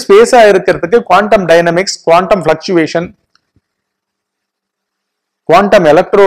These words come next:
டைனமிக்ஸ், quantum biology, biology அப்படின்னு ஏகப்பட்டதுங்க. எல்லாம் quantum, குவாண்டம் தான் அளவிடவே முடியாத கீழே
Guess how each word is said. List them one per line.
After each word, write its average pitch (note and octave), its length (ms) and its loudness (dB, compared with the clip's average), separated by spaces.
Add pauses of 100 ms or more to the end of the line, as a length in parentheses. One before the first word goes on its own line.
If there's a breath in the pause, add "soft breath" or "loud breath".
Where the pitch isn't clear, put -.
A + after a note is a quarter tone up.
(140)
டைனமிக்ஸ், D3+ 520 0 (140)
quantum E3+ 480 -2
biology, D#3+ 540 2 (400)
biology D#3 500 2 (160)
அப்படின்னு E3 320 -6 (140)
ஏகப்பட்டதுங்க. G3+ 640 0 (160)
எல்லாம் F#3+ 320 -4
quantum, G3+ 420 0
குவாண்டம் F#3+ 380 0
தான் F#3+ 120 -4 (220)
அளவிடவே F3 500 2 (120)
முடியாத E3+ 440 -4
கீழே E3 400 -4